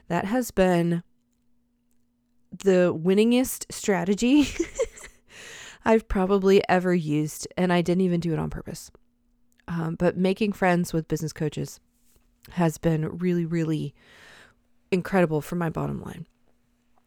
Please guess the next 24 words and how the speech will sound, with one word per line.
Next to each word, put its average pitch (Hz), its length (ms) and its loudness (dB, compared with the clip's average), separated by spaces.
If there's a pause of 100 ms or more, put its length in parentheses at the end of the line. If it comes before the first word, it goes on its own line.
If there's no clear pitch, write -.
(160)
So 180 440 4
there 202 440 2
is 185 260 -2
that. 175 380 -6
Use 233 360 -2
your 262 100 0
personal 220 340 -2
network. 175 380 -6
Make 214 240 0
sure 302 160 -6
people 254 260 -2
know 214 220 2
that 208 220 0 (140)
this 202 240 -8
is 202 140 -6
what 202 140 -2
you 202 100 -4
do. 190 240 0
Make 196 240 -2
sure 262 220 -2
that 226 120 -2
you 214 140 0
mention 220 480 -2
it - 240 -12